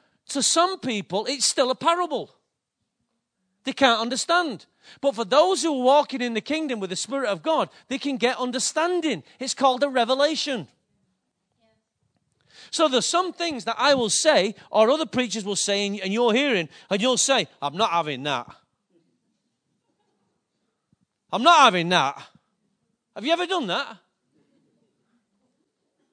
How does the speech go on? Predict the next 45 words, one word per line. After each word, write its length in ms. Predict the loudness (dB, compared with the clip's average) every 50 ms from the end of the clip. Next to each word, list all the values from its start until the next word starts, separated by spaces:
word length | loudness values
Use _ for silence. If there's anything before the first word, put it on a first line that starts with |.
| _ _ _ _ _ _ _ _ _ _ _ _ _ _ _ _ _
He's 100 | -10 -4
flipping 320 | -2 -2 -2 -2 -2 0 2
bang 240 | 4 4 4 4
out 140 | 4 2 2
of 100 | 4 4
order 240 | 4 4 4 2 0
there, 240 | 0 0 2 2 2
our 160 | 0 -2 -2
pastor, 320 | -4 -6 -6 -6 -8 -10
saying 320 | -8 -6 -4 -4 -4 -6 -8
that. 260 | -8 -10 -10 -12 -14 -20 _ _ _ _ _ _ _ _ -2
I 60 | 0
thought 240 | 6 8 8 8 8
he 80 | 6
was 120 | 2 2 4
hard 260 | 4 6 6 4 4
there 180 | 4 4 4
this 180 | 2 0 -4 -6
morning 340 | -4 -2 -2 -2 -2 -4 -6
with 120 | -6 -4
that. 220 | -4 -4 -4 -6 -10
Of 1080 | -16 -20 _ _ _ _ _ _ _ _ _ _ _ _ _ _ _ _ _ _ _
course 340 | -6 -2 0 0 0 0 -2
you've 120 | -4 -6
said 240 | -4 -4 -4 -4 -4
it. 180 | -6 -10 -10 -14
Of 920 | -20 _ _ _ _ _ _ _ _ _ _ _ _ _ _ _ _ _ -6
course 380 | -2 0 2 2 2 0 -2
you've 140 | -6 -8 -8
said 220 | -6 -6 -6 -4 -6
it. 180 | -8 -8 -10 _ -20 -20 _
Because 340 | -10 -10 -6 -4 -4 -4 -4
the 100 | -6 -8
first 340 | -6 -4 -4 -4 -4 -4 -6
thing 140 | -8 -8 -6
you 80 | -6
used 320 | -6 -4 -6 -6 -6 -8 -8
was 120 | -10 -10
your 100 | -10 -8
brain. 420 | -4 -2 -2 -2 -2 -4 -8 -12 -16 _ _ _ _ _ _ _ _ _ _ _ _
Then 180 | -4 -4 -2 -2
your 120 | -2 -2
emotions 460 | 0 0 0 0 0 -4 -6 -10 -10
kicked 340 | -8 -8 -8 -8 -8 -10 -8
in. 220 | -8 -8 -8 -10